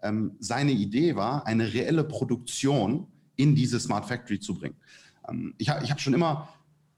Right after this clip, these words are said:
mit Vorsicht die Laborumfelde genossen, ähm, weil aus meiner Erfahrung, ähm,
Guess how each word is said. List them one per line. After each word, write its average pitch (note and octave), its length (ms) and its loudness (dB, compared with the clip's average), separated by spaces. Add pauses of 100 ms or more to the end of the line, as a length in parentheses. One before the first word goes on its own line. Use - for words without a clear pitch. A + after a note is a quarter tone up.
(320)
mit C3+ 220 0
Vorsicht C3 720 -2
die B2 100 2
Laborumfelde A#2 1160 0 (100)
genossen, G#2 600 0 (280)
ähm, G#2 300 0
weil A2+ 460 0
aus A#2 180 -2
meiner A#2+ 200 0
Erfahrung, B2+ 800 0
ähm, A2 360 0